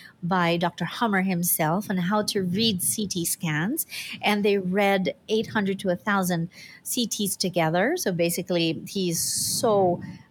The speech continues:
uh, he's so adept at reading C Ts.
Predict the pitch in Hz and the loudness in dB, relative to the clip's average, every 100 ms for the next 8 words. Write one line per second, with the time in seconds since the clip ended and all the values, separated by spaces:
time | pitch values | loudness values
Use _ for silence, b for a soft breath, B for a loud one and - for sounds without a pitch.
0 | - 185 175 175 196 208 - 214 - - | -2 2 4 2 2 0 0 -2 0 2
1 | 220 175 175 165 160 - 175 156 190 202 | 4 4 2 0 0 0 0 0 -2 0
2 | 180 170 - 170 - 170 208 339 | 0 -2 -2 -6 -4 -2 -2 -2